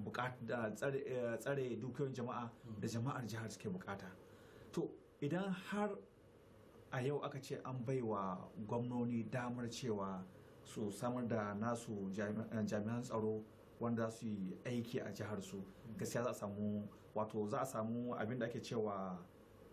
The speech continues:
Speaker 1: wato duplicate of service.
Speaker 2: Ya, wato, am-,
Speaker 1: Wa-,
Speaker 2: ayyukan za su, za, za su
Speaker 1: za su
Speaker 2: ruɓanyawa.
Speaker 1: ruɓanyawa, yawa.
Speaker 2: Eh, wato ya zama
Speaker 1: Ga
Speaker 2: mutum ɗaya na a-, ayyukan mutane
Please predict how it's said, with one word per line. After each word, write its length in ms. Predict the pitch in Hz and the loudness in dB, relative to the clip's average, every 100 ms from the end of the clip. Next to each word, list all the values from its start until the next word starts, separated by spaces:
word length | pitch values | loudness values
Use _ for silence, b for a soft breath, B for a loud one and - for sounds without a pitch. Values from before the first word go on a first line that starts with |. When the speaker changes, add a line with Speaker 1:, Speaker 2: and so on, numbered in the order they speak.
| - | -2
Speaker 1:
wato 340 | 110 107 104 98 | 0 2 2 2
duplicate 420 | 120 139 - 143 | 0 0 2 0
of 120 | 117 117 | -2 -2
service. 440 | 117 98 90 110 | 0 0 -4 -4
Speaker 2:
Ya, 60 | 113 | -4
wato, 240 | 117 - - | -4 -4 -6
am-, 120 | 139 | -2
Speaker 1:
Wa-, 100 | 127 127 - | -2 -2 0
Speaker 2:
ayyukan 360 | 160 165 135 | 2 2 0
za 140 | 120 139 | 0 0
su, 120 | - - | -2 -4
za, 220 | 147 143 147 | -2 -2 0
za 100 | 151 | 0
su 100 | - | 0
Speaker 1:
za 100 | 127 | -2
su 60 | 135 | -2
Speaker 2:
ruɓanyawa. 480 | 143 135 131 131 123 | 2 2 2 2 2
Speaker 1:
ruɓanyawa, 520 | 170 190 156 151 139 | 2 2 2 2 4
yawa. 300 | 147 135 120 | 2 2 0
Speaker 2:
Eh, 80 | 104 | 0
wato 300 | 98 131 123 | -4 -4 -4
ya 60 | 117 | 0
zama 140 | 131 | 4
Speaker 1:
Ga 120 | 147 143 | 4 2
Speaker 2:
mutum 220 | 120 160 | -4 -6
ɗaya 200 | - 147 | -4 -4
na 60 | 147 | -4
a-, 680 | 127 - 117 113 - - 139 | -6 -8 -10 -12 -14 -10 -2
ayyukan 320 | 143 143 139 120 | 2 2 0 -2
mutane 320 | - 131 | -2 -2